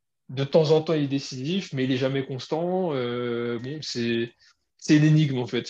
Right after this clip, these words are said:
C'est une énigme. Il y a, il y a d'autres joueurs comme, euh, comme, euh, Ruiz ou Vitinha où tu vois bien qu'ils peuvent être bons et que,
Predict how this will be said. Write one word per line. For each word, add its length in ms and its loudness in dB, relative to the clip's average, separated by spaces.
C'est 160 0
une 60 2
énigme. 300 0
Il 60 4
y 60 8
a, 60 8
il 120 2
y 100 4
a 40 8
d'autres 220 2
joueurs 300 2
comme, 220 -2
euh, 340 -2
comme, 180 -4
euh, 260 2
Ruiz 380 2
ou 60 0
Vitinha 500 0
où 240 0
tu 140 -10
vois 200 2
bien 260 0
qu'ils 760 -4
peuvent 200 -4
être 200 -4
bons 300 -2
et 100 -4
que, 380 -4